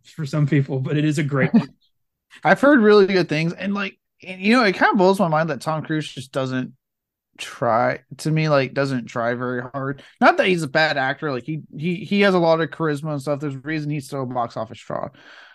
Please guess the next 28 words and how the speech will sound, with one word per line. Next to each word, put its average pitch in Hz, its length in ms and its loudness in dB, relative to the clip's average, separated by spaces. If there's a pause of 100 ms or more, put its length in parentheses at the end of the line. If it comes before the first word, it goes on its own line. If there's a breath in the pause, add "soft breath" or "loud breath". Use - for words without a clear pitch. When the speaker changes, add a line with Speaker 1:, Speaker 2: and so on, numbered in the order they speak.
(360 loud breath)
Speaker 2:
Um, 147 320 4
and 156 200 0
even 175 200 6
I 156 140 4
can, 151 280 0
even 165 140 2
though 170 60 6
I 151 100 6
wasn't 165 260 4
as 151 140 2
into 151 160 -2
Taco 147 260 0
Maverick 143 300 -2
as 131 100 -8
most, 175 300 -2
I 143 100 -4
can 151 120 -8
still, 147 260 -4
like, 139 220 -4
admit 139 400 -8 (260)
that. 123 180 2
I 107 120 -6
get, 135 300 -6
I 131 100 -4
get, 127 380 -10
I 123 80 -8
get 117 240 -6
that. 92 200 -4